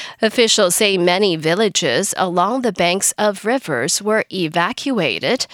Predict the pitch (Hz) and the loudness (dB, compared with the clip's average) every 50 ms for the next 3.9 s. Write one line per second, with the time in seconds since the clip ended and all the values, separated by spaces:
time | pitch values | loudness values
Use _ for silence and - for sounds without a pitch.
0 | - - - - - - - - - _ _ - 254 269 285 277 262 240 226 - | -18 -18 -16 -18 -18 -20 -20 -20 -20 _ _ 0 2 2 4 4 2 2 2 0
1 | 233 214 196 190 - - 233 233 233 - 220 196 180 165 147 160 156 135 139 - | -2 0 0 -2 0 0 0 0 0 0 0 2 2 2 2 2 0 -2 -2 -2
2 | - - 175 123 - - - - 202 202 214 220 - - 180 160 180 190 233 226 | -4 -4 -4 -4 -6 -8 -6 -4 -2 0 0 0 -2 -4 -2 0 0 2 2 0
3 | - - - 156 - - - - - - 254 269 247 202 170 120 175 208 | 0 -2 -2 -4 -2 -2 -2 -2 0 2 2 4 4 4 2 2 0 -2